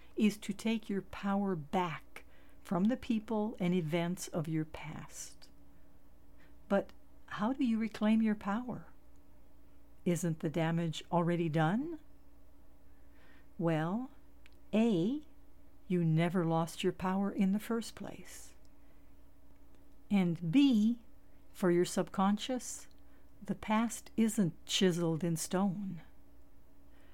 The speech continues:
Research shows that every time you recall a memory, it organically changes. You could say,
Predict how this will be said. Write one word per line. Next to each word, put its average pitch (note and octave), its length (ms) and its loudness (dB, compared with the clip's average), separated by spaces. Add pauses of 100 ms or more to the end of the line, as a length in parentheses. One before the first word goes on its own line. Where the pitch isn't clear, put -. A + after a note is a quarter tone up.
(300)
Research C4+ 800 2
shows B3 640 2
that F#3+ 180 0 (160)
every B3 480 4
time A3 420 4
you F#3+ 140 6
recall F3+ 420 2
a F3 60 2
memory, G3 500 2 (800)
it F#3 220 4
organically F#3 960 0
changes. E3+ 1000 0 (800)
You F#3+ 160 6
could A#3 300 4
say, G3+ 460 4